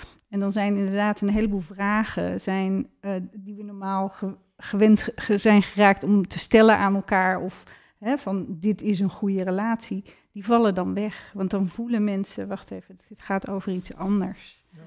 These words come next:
Speaker 1: En, ehm, en dit vraagt inderdaad mijn volle aanwezigheid. En dit vraagt inderdaad mijn kwetsbaarheid. En dit vraagt inderdaad dat ik verantwoordelijkheid neem voor mezelf. En, eh, eh,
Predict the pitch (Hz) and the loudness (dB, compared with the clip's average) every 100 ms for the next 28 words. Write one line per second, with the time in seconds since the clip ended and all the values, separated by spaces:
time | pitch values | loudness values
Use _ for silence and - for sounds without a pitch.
0 | - - - _ - 190 190 190 - 190 | -20 -20 -20 _ -6 -2 2 0 0 -2
1 | 190 196 196 190 196 196 - 202 196 214 | 0 0 -2 -2 -2 -2 0 2 2 -2
2 | - - 196 208 - - - - 208 196 | -4 0 2 2 -2 -10 -8 2 4 4
3 | 190 190 208 208 196 180 202 190 180 190 | 4 2 4 4 2 2 0 0 0 -2
4 | 180 180 - 202 175 180 180 196 196 - | -2 -4 -6 -8 -6 -6 -6 -10 -10 -10
5 | 196 190 190 208 196 185 185 185 190 202 | -4 -4 -2 -4 -2 -4 -4 -4 -2 -4
6 | - 180 - 185 185 196 190 190 196 196 | -4 -10 -6 -6 -4 -4 -6 -6 -4 -4
7 | - 190 185 - 202 196 190 190 190 190 | -4 -4 -4 -6 -8 -10 -8 -8 -6 -8
8 | 131 - 185 196 202 196 196 196 190 185 | -10 -8 -4 -4 -2 -4 -4 -4 -4 -4
9 | 190 190 - 196 190 196 202 202 _ _ | -4 -6 -8 -10 -8 -8 -8 -10 _ _
10 | _ _ _ _ - 208 196 196 - 196 | _ _ _ _ -14 -6 -4 -2 -2 -2
11 | 202 202 202 | -4 -4 -6